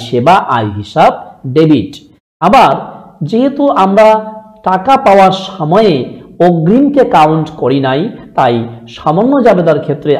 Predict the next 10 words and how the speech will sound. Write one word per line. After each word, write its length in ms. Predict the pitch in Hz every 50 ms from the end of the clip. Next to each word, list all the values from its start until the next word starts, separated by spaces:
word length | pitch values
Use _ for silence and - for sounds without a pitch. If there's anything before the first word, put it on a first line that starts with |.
| -
আমরা 220 | 131 127 123 123 117 107 98 107 - - - - - 147
অগ্রিমকে 500 | 143 139 139 151 180 185 180 - - 143 - -
কাউন্ট 260 | - 107 113 113 117 113 - 135
করব, 180 | 120 107 101 107 101 104
অর্থাৎ 300 | 110 - - 165 196 247 - - - - - 147 143
অগ্রিম 320 | 147 139 143 170 226 240 208 165 139
আয়কে 300 | 139 135 - - 143 123 113 113 - - - - -
ক্রেডিট 300 | - 139 175 185 196 - 180 - -
করব, 220 | 127 113 107 104 98 95 90 - - _ _ _ _ _ _ _ -
অর্থাৎ 300 | 117 - - 127 120 107